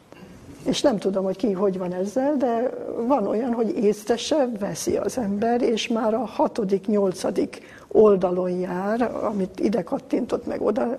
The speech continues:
kattintott, és már olyasmit olvas, meg néz meg, ami eszébe se volt akkor, amikor leült a géphez.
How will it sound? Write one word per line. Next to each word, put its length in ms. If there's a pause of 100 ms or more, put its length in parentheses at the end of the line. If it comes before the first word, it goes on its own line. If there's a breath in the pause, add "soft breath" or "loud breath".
(100)
kattintott, 680
és 160
már 220 (360 loud breath)
olyasmit 540
olvas, 480
meg 180
néz 260
meg, 280 (920 loud breath)
ami 200
eszébe 380
se 180
volt 340
akkor, 400
amikor 340
leült 360
a 80
géphez. 600